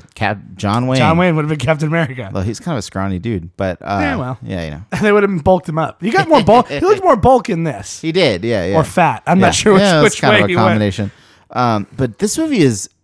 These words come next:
Speaker 1: this is a long movie.
Speaker 2: It is.
Speaker 1: But it, I think the length of this movie sort of serves to give you a real sense of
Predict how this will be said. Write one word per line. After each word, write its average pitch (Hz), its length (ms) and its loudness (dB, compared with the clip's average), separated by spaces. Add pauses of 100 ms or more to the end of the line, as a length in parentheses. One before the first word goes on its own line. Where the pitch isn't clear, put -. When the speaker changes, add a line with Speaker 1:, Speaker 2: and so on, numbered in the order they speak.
(240)
Speaker 1:
this 185 300 -2
is 262 160 -8
a 170 100 2
long 110 440 0
movie. 131 440 0 (100)
Speaker 2:
It 165 140 -2
is. 139 360 -4
Speaker 1:
But 127 320 2
it, 135 220 0
I 131 80 0
think 160 240 -4
the 175 140 -2
length 110 260 0
of 120 140 -2
this 123 160 -2
movie 120 260 -2
sort 113 180 -2
of 90 120 -8
serves 117 540 -2
to 101 180 -6
give 101 280 -4
you 110 140 2
a 98 60 -2
real 95 240 -4
sense 92 360 -8
of 85 300 -6